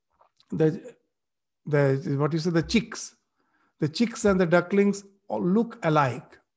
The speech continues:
but you can easily distinguish them. They, they look almost same, but you can easily find out, uh, among those,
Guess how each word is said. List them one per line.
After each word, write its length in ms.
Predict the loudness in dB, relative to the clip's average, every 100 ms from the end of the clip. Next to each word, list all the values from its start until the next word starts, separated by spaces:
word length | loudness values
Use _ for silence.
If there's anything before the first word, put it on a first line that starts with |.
| _ _ _ _ _
but 320 | -2 -2 -8
you 100 | -2
can 200 | 2 2
easily 760 | 2 0 0 2 2 2 0 -6 _ _ _ _ -2
distinguish 540 | 0 2 0 4 2
them. 200 | 2 0
They, 100 | 0
they 160 | 2 2
look 260 | 2 0 0
almost 440 | 0 0 -2 -2
same, 280 | -2 -2 -6 -18 _ _ _ _ _ _ -4
but 180 | -2
you 100 | 0
can 140 | 0 0
easily 380 | 2 2 2 0
find 320 | 2 2 4
out, 260 | 2 0
uh, 460 | -6 -6 0 0 0 -6 -2
among 320 | 0 2 2
those, 260 | 2 0